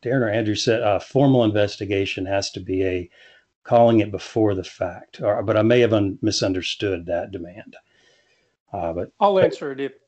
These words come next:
Speaker 2: if I'm told I can. I don't
Speaker 1: <laughs>
Speaker 2: want to
Speaker 1: Sorry.
Speaker 2: derail it,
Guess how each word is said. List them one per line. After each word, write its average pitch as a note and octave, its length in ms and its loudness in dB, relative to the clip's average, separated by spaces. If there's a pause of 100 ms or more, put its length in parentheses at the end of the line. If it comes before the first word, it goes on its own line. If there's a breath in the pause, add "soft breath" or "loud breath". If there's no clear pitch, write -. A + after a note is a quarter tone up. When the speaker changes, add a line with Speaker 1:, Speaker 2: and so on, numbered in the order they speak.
Speaker 2:
if D#3+ 240 -14
I'm B2 160 -4
told B2+ 300 -8
I A2 60 -16
can. A#2+ 340 -14
I B2 80 -12
don't - 40 -12
Speaker 1:
<laughs> C3 100 -6
Speaker 2:
want - 320 -2
to G#3 100 2
Speaker 1:
Sorry. D#3 360 4
Speaker 2:
derail A#2 120 -6
it, A#2+ 60 2